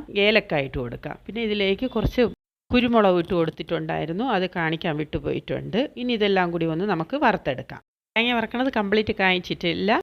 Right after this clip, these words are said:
ദാ ഇതുപോലെ കുറേശ്ശെ വറുത്തെടുക്കാം. ഇനി ഇതിലേക്ക് കുറച്ച് കറിവേപ്പിലയും കൂടി ഇട്ട് കൊടുത്തിട്ടുണ്ട്. ഇനി ഇതിലേക്ക് പൊടികളൊക്കെ ഇട്ട് കൊടുക്കാം. ഒന്നര സ്പൂൺ മല്ലിപ്പൊടി ഇട്ട് കൊടുക്കാം, ഒരു സ്പൂൺ മുളക് പൊടി ഇട്ട് കൊടുക്കാം. മുളക് പൊടി നേരത്തെ അവിടെ ഇട്ടിട്ടുണ്ട്, കുരുമുളകും ഇട്ടിട്ടുണ്ട്. ഉള്ള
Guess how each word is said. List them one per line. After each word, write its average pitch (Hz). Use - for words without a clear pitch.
ദാ 254
ഇതുപോലെ 220
കുറേശ്ശെ 196
വറുത്തെടുക്കാം. 180
ഇനി 240
ഇതിലേക്ക് 220
കുറച്ച് -
കറിവേപ്പിലയും 180
കൂടി 160
ഇട്ട് 160
കൊടുത്തിട്ടുണ്ട്. 165
ഇനി 247
ഇതിലേക്ക് 226
പൊടികളൊക്കെ 202
ഇട്ട് -
കൊടുക്കാം. 147
ഒന്നര 214
സ്പൂൺ 185
മല്ലിപ്പൊടി 180
ഇട്ട് 160
കൊടുക്കാം, 160
ഒരു 214
സ്പൂൺ 190
മുളക് 190
പൊടി 165
ഇട്ട് -
കൊടുക്കാം. 156
മുളക് 185
പൊടി 208
നേരത്തെ 190
അവിടെ 196
ഇട്ടിട്ടുണ്ട്, 180
കുരുമുളകും 185
ഇട്ടിട്ടുണ്ട്. 160
ഉള്ള 247